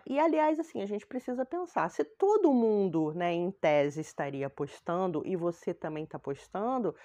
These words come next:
significa que é só mais do mesmo, né? Então, como é que você vai se diferenciar na rede social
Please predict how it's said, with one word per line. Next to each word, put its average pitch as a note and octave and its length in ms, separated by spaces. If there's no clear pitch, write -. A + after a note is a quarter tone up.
significa A#4 640
que E4+ 100
é E4+ 40
só G4 240
mais A3 560
do D#4+ 260
mesmo, F3+ 720
né? G3 160
Então, G#3+ 560
como F4 240
é C#5 60
que - 140
você - 180
vai F4+ 140
se E4+ 180
diferenciar C4 920
na G3+ 100
rede G3+ 300
social G#3+ 600